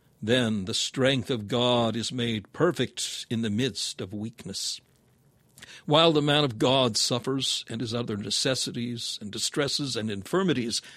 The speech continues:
then it is that the power of God is seen. It was when tiny creatures made Pharaoh tremble that his magicians said, "This is the finger of God."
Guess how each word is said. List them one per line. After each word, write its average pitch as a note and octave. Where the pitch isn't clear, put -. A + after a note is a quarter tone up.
then F#3
it D#3
is B2+
that A#2+
the D3+
power C3+
of A#2+
God C3+
is A2+
seen. D3+
It G#2+
was A#2
when C3+
tiny C3+
creatures B2
made B2
Pharaoh B2
tremble A#2+
that G2+
his A2
magicians G2+
said, G2+
"This -
is A2
the A#2+
finger D3
of B2
God." B2+